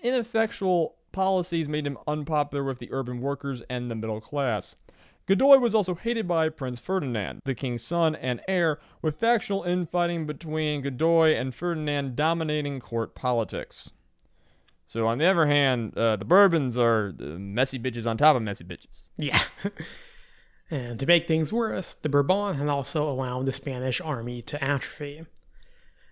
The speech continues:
Speaker 2: The days of Spain having the strongest army in Europe had long since passed. It slowly decayed into becoming what was basically just a colonial police force.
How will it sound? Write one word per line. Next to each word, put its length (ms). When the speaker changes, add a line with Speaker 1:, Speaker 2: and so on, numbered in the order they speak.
Speaker 2:
The 60
days 380
of 80
Spain 400
having 320
the 80
strongest 480
army 280
in 40
Europe 380
had 120
long 280
since 240
passed. 680
It 200
slowly 380
decayed 440
into 220
becoming 520
what 180
was 180
basically 460
just 280
a 60
colonial 600
police 400
force. 580